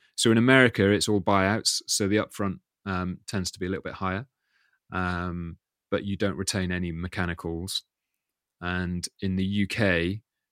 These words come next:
um, the upfront will be a little lower, but you will retain some of the mechanicals. So you'll always get your P R S royalties, but any, any placements where there's a mechanical payment in the U K, you will, I will receive, um,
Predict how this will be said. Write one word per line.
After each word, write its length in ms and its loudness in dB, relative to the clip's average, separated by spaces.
um, 340 -2
the 80 2
upfront 460 -2
will 120 -2
be 440 -4
a 40 -4
little 200 -2
lower, 480 -4
but 120 -4
you 160 -4
will 100 -4
retain 460 -2
some 180 -4
of 60 -4
the 60 -6
mechanicals. 540 -6
So 60 -4
you'll 240 2
always 260 4
get 200 -2
your 320 0
P 140 0
R 180 0
S 200 -4
royalties, 460 -4
but 160 -8
any, 520 -2
any 240 -2
placements 640 -6
where 160 -4
there's 200 -6
a 40 -8
mechanical 460 -10
payment 420 -12
in 140 -10
the 80 -8
U 160 -8
K, 160 -12
you 240 -6
will, 300 -8
I 160 -6
will 160 -8
receive, 600 -8
um, 460 -12